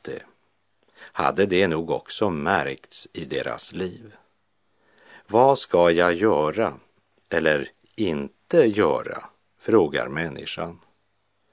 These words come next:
"Gud har kungjort för dig vad gott är",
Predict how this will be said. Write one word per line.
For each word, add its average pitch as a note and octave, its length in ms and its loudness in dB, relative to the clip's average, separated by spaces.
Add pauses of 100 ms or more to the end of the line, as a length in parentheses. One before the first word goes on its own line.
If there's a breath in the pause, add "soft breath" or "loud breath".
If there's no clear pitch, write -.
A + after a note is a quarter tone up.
(560 soft breath)
"Gud F#2+ 580 -2
har F2 480 2
kungjort F2 800 0
för G2 200 2
dig D2+ 340 0
vad E2+ 320 2
gott - 560 0
är", C#2 540 -6